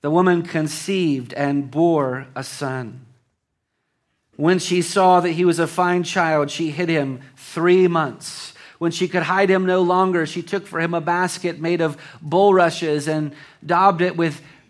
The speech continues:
bitumen and pitch. She put the child in it and placed it among the reeds of the riverbank." Now, what's fascinating about this account is that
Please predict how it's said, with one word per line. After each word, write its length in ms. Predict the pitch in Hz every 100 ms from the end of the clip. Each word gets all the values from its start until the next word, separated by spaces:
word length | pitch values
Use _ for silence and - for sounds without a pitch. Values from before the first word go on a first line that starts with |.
| _ -
bitumen 640 | 156 - - 185 165 151
and 200 | 147 143
pitch. 640 | 196 190 - - - - _ _
She 180 | -
put 340 | 180 190 196 196
the 100 | 170
child 540 | 156 196 190 202 196
in 160 | 180 185
it 140 | 180
and 180 | 160 156
placed 480 | - 190 208 - -
it 140 | 165
among 540 | 151 156 170 196 196 185
the 180 | 170 165
reeds 680 | 180 190 156 131 131 123 -
of 480 | 147 147 147 135 - _ _
the 100 | 143
riverbank." 580 | 139 147 143 135 131 101 _ - _ _ _ _ _ _ _ _ _ _ _ _ _ -
Now, 80 |
what's 120 | 139 139
fascinating 560 | 185 180 - 180 151
about 220 | 143 135
this 160 | 147 -
account 500 | 143 - 175 131 120 -
is 320 | 135 127 -
that 380 | 147 131 -